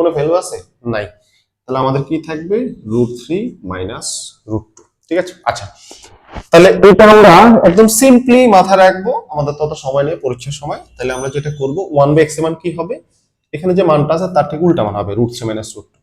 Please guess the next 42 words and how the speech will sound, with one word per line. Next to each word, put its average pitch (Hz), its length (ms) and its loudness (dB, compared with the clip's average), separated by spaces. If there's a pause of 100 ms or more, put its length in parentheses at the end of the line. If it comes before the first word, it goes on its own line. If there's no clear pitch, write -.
মাথায় 135 240 -12
থাকবে? 151 220 -10 (640)
ধরেন 139 180 0
যে 151 40 2 (120)
x - 20 -8 (100)
সম-, 160 160 -6 (100)
x - 80 -4
সমান 165 220 -2
এখানে 165 240 -4
দেওয়া 170 180 0
আছে 165 120 -10 (100)
root 156 200 -8
three 180 220 -10
plus 180 200 -6 (100)
root 170 160 -4 (100)
two, 202 200 -4
তাহলে 139 180 -6 (100)
one 135 140 -8
by 147 80 -6 (100)
x - 100 -16
সমান 151 220 -10
সমান 151 240 -14
আপনার 139 260 -16
আসবে 139 220 -14
হচ্ছে 147 260 -20 (200)
root 123 160 -10 (120)
three 156 240 -10 (180)
minus 107 320 -10 (120)
root 104 140 -20 (100)
two, - 120 -20 (640)
that's - 260 -8
it। - 60 -20 (1200)
বা 147 80 4 (100)
যদি 147 140 2 (100)
ধরেন 131 200 -2 (120)
যে 131 80 2 (220)
p - 20 -20 (200)
সমান 120 280 -4
সমান 123 200 -6 (100)
দেওয়া 113 220 -4
আছে 113 200 -12
হচ্ছে 117 200 -16